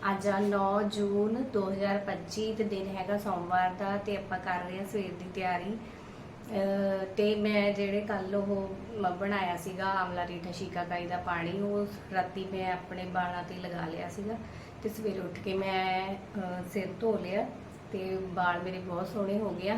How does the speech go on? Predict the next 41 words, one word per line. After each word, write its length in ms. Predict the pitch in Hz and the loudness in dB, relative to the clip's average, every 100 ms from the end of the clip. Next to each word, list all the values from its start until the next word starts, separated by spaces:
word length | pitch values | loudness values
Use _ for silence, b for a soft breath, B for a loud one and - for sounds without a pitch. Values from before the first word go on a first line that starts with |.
| 240 | 4
ਹਜੇ 160 | 202 202 | 4 4
ਮੈਂ 120 | 202 | 4
ਉਹਨੂੰ 220 | 214 254 | 2 0
ਛਾਣਿਆ 480 | 233 202 175 180 185 | 0 2 2 2 0
ਨਹੀਂ 240 | 208 220 | 2 2
ਹੈਗਾ, 280 | 196 214 277 - - | 2 2 0 -2 -6
ਉਹਦੇ 200 | 190 202 | 0 2
ਵਿੱਚੋਂ 200 | 220 233 | 2 2
ਥੋੜ੍ਹਾ 280 | 226 208 190 | 4 4 4
ਜਿਹਾ 140 | 220 | 2
ਪਾਣੀ 240 | 220 196 190 | 2 2 0
ਮੈਂ 80 | 190 | -2
ਏਦਾਂ 200 | 185 185 | -2 -4
ਹੀ 40 | |
ਕੱਢ 260 | 180 170 165 | 0 0 0
ਲਿਆ 180 | 180 196 | -2 0
ਸੀਗਾ। 360 | - 196 196 202 B B B B - | -2 0 -2 -2 B B B B -2
ਚਾਹ 240 | 214 185 185 | 4 6 4
ਭੁੰਨੀ 320 | 214 202 190 | 4 2 2
ਦੇ 120 | 185 | -2
ਵਿੱਚ 180 | 180 - | -6 -2
ਪਾ 200 | 190 175 | 0 0
ਕੇ 140 | 175 | -2
ਉਹਨੂੰ 260 | 180 190 190 | -4 -4 -4
ਛਾਣ 360 | - 180 165 | -4 -4 -2
ਲਿਆ 200 | 165 170 | -2 -2
ਸੀਗਾ 320 | 170 175 185 196 | -4 -4 -4 -4
ਤੇ 120 | 196 | -4
ਉਹ 280 | 175 180 190 | -6 -6 -4
ਮੈਂ 200 | 185 180 | -4 -4
ਲਗਾਇਆ 420 | 175 160 156 160 | -4 -4 -4 -4
ਰਾਤੀ, 400 | 165 165 - 214 220 B B B - | -4 -6 -4 -4 -4 B B B -6
ਕਿਉਂਕਿ 340 | 196 175 196 180 | -4 0 2 2
ਅੱਜ 140 | 165 180 | 2 -2
ਮੈਂ 120 | 185 | -2
ਸਿਰ 240 | 190 170 165 | -2 -4 0
ਧੋਣਾ 240 | 202 196 | 2 2
ਸੀ, 140 | 196 208 | 0 -2
ਕੱਲ੍ਹ 240 | 202 202 | 0 -2
ਮੰਗਲਵਾਰ 500 | 190 180 175 180 | -2 -4 -4 -4
ਆ, 60 | 175 | -2